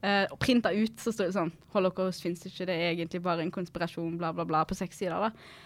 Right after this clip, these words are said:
Og etter det så <laughs> har jeg jo egentlig ikke fått noe annet, men når jeg fikk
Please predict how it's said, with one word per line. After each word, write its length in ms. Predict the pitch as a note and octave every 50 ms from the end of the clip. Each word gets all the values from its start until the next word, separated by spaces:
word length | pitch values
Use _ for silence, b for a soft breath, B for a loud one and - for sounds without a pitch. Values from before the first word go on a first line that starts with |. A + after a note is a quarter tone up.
| B B B
Og 160 | - A#3+ B3+ B3+
etter 300 | - D4+ - - A3 A3+
det 180 | B3+ D#4+ E4
så 300 | - - - E4 D#4 E4
<laughs> 720 | D4 E4+ D#4 C#4+ B3 B3+ B3 - - - - - - - -
har 140 | - C4 A3+
jeg 80 | A3
jo 20 | C4+
egentlig 220 | D4+ E4 A3+ A3+ A3
ikke 140 | A#3 A3
fått 100 | G#3+ G3+
noe 140 | - G3 F#3
annet, 140 | A3+ C#4 D#4
men 100 | D4 C4 C4 C4+
når 80 | B3+ D4
jeg 120 | C4 -
fikk 160 | - B3+ -